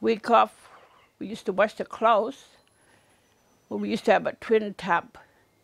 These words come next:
and we used to wash it. Well, I didn't know there was, what sort of spray they were using. Used to wash it with our clothes,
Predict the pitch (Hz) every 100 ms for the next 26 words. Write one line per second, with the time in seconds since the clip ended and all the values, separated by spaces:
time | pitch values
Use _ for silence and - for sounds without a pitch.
0 | _ 226 196 214 202 185 185 214 185 196
1 | 196 208 233 247 - 233 226 202 196 165
2 | - _ _ _ _ _ _ _ _ -
3 | 214 233 196 - - 226 220 196 196 196
4 | 220 - 277 311 - _ _ 233 - 190
5 | 214 226 208 190 196 240 254 - 220 208
6 | 294 -